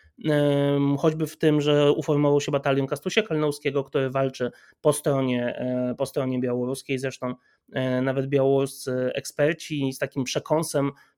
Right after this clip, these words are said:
mówią, że jak to Białorusini nie walczą w konflikcie. Oczywiście, że walczą, tylko po stronie Kijowa. I mówię tutaj w tym momencie o ekspertach porządowych.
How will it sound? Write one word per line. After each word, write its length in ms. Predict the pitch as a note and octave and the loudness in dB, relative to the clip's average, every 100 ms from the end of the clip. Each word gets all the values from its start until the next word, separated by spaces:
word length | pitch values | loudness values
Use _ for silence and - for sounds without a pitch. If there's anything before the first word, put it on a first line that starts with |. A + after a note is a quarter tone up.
| C#3 | -4
mówią, 260 | C3 C3 | 0 0
że 120 | B2+ C3+ | 0 -2
jak 160 | C3+ | -2
to 240 | - C3+ C3 | 2 2 2
Białorusini 720 | C3 B2+ B2 B2 - B2+ B2 | 2 4 2 0 0 2 2
nie 100 | B2 | 2
walczą 300 | A#2 - A2+ | -2 -4 -8
w 40 | |
konflikcie. 400 | - A2 A#2+ B2 | -8 -10 -8 -6
Oczywiście, 400 | A#2 D3 D3 C3 | -4 -4 -4 -4
że 120 | A#2+ | -2
walczą, 320 | A2+ G#2 A#2+ | -4 -4 -6
tylko 180 | A#2 A#2 | -6 -6
po 80 | B2+ | -8
stronie 280 | - B2 A#2+ | -8 -4 -4
Kijowa. 380 | D#3+ C3 A2 - - | 2 2 0 -6 0
I 80 | C3+ | 2
mówię 180 | C3+ | 2
tutaj 200 | B2+ C#3+ | 0 0
w 40 | B2+ | 0
tym 120 | C3+ | 0
momencie 300 | C3 C3 C3+ | 0 0 0
o 20 | |
ekspertach 380 | B2 C3 B2+ - | -2 -2 -4 -4
porządowych. 600 | C3+ C3 C3 A#2 A2 | -4 -2 0 0 -2